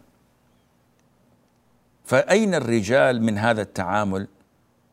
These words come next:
امرأته تقول، يقول لها: "ائتيني بملعقة"،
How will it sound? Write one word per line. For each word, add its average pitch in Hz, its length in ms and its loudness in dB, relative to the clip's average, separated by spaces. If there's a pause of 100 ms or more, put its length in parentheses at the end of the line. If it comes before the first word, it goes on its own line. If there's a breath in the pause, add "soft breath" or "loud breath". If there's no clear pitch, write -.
(460)
امرأته 123 580 2 (420)
تقول، 127 460 0 (120)
يقول 135 320 0
لها: 123 300 0
"ائتيني 135 400 -2
بملعقة"، 117 640 -2